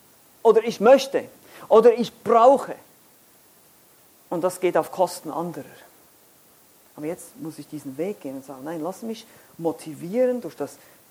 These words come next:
Werk am Kreuz, was Jesus getan hat.“ Der Weg ist über das Kreuz, es geht über die Selbstverleugnung. Ich sage Nein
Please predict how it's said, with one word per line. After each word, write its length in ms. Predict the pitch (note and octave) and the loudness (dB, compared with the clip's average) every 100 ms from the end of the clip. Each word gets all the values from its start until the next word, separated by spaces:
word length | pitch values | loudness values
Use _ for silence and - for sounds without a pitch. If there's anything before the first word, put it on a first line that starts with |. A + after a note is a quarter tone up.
| _ | _
Werk 600 | C#3 C#3 E3 G#3+ A#3 - - | -16 -8 -8 -6 -10 -14 -16
am 160 | C#3+ C3+ _ _ | -14 -14 _ _
Kreuz, 520 | - D#3+ G3+ D#3+ - | -10 -4 -2 -4 -10
was 140 | - | -20
Jesus 360 | C3 F#3+ G#3 - | -10 -8 -8 -18
getan 380 | D3+ - F3+ F3 | -20 -12 -10 -8
hat.“ 140 | D#3 | -10
Der 240 | C#3 B2+ | -14 -12
Weg 320 | D#3+ G3+ G#3 - | -8 -6 -6 -10
ist 160 | - | -20
über 160 | G#3 G#3+ | -10 -8
das 220 | G3 - | -8 -10
Kreuz, 380 | - - F#3 F3 | -20 -12 -10 -10
es 60 | C#3+ | -10
geht 120 | F3 | -10
über 140 | D#3 | -10
die 100 | C#3+ | -16
Selbstverleugnung. 720 | C#3 F#3 F#3+ - F3 D3+ D3+ - - _ _ | -10 -8 -8 -8 -6 -6 -8 -14 -20 _ _
Ich 120 | - - | -20 -12
sage 380 | F#3 E3+ D#3+ | -10 -10 -10
Nein 560 | D3+ D3+ E3 G3 F#3 C3+ | -10 -10 -10 -12 -14 -16